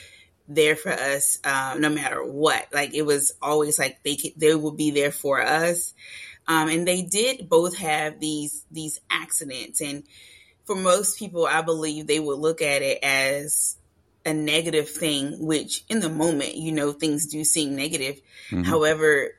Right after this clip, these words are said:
Speaker 1: I always feel like anything that happens, happens for a reason, and you can always turn that around for good. Um, and so what it created was this stronger parenthood that was able to be more involved in every aspect of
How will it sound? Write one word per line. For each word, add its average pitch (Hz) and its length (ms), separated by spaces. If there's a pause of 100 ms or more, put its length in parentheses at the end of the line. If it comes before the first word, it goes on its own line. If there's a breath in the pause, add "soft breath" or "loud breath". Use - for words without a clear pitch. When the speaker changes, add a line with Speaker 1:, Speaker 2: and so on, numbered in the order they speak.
Speaker 1:
I 147 160
always 165 380
feel 165 140
like 151 220
anything 170 540
that 139 180
happens, 143 420
happens 147 320
for 147 180
a 147 40
reason, 143 320
and 147 120
you 143 80
can 147 160
always 139 480
turn 147 240
that 139 140
around 143 300
for 143 180
good. 143 380 (720 loud breath)
Um, 151 560
and 175 160
so 180 200
what 175 240
it 180 200
created 180 480
was 151 600
this 151 380
stronger 165 720
parenthood 170 680
that 139 280 (420 loud breath)
was 175 240
able 175 300
to 175 200
be 165 240
more 156 800 (100)
involved 156 640
in 143 240
every 160 300
aspect 147 420
of 143 80